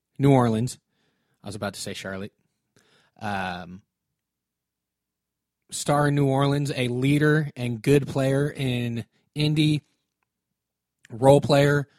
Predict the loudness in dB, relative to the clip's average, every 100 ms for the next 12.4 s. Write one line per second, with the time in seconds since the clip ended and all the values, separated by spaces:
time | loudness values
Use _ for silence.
0 | _ _ _ _ -10 -10 -4 -2 0 0
1 | -2 -2 -8 _ _ -8 -8 -6 -8 -2
2 | 2 4 4 0 -4 -4 -2 0 2 2
3 | 0 -4 -8 -18 _ _ _ _ _ _
4 | _ -4 -2 0 0 0 -2 -4 -2 -2
5 | -2 -2 -4 -2 0 0 -2 -6 -6 -4
6 | -4 -4 -4 -6 -8 _ _ -12 -10 -10
7 | -10 -8 -6 -6 -4 -4 -4 -6 -6 -6
8 | -4 -4 -4 -10 -10 -8 -6 -6 -8 -8
9 | -8 -8 -6 -6 -8 -10 -12 -10 -8 -8
10 | -10 -12 -12 -12 -14 -14 -14 -16 -14 -14
11 | -12 -12 -14 -14 -14 -14 -14 -12 -14 -18
12 | -14 -10 -8 -10